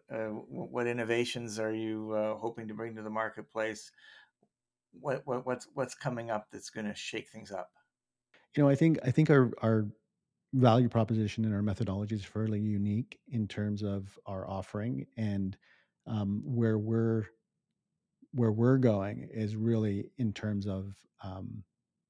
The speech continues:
Speaker 2: the insights and the analytics that we're delivering to organizations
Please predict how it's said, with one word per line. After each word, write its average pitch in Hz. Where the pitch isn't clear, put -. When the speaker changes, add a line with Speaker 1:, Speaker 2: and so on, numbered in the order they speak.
Speaker 2:
the 127
insights 110
and 101
the 104
analytics 98
that -
we're 104
delivering 98
to -
organizations 95